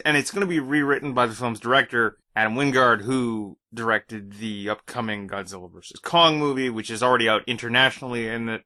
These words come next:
has already raked in more than a hundred and twenty million dollars. So by the time you guys see this video and listen to this podcast, it's going to be out, 'cause this is going up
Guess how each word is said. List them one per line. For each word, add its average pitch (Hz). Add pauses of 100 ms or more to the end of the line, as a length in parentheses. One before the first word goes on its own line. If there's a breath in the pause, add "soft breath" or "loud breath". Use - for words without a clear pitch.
has 117
already 117
raked 104
in 110 (180)
more 135
than 127
a 123
hundred 135
and 131
twenty 110
million 95
dollars. 113
So 98 (200)
by 120
the 120
time 147
you 135
guys 117
see 139
this 123
video 120
and 107
listen 123
to -
this 98
podcast, 127 (240)
it's -
going 233
to 202
be 214
out, 190 (160)
'cause 117
this 131
is 120
going 123
up 117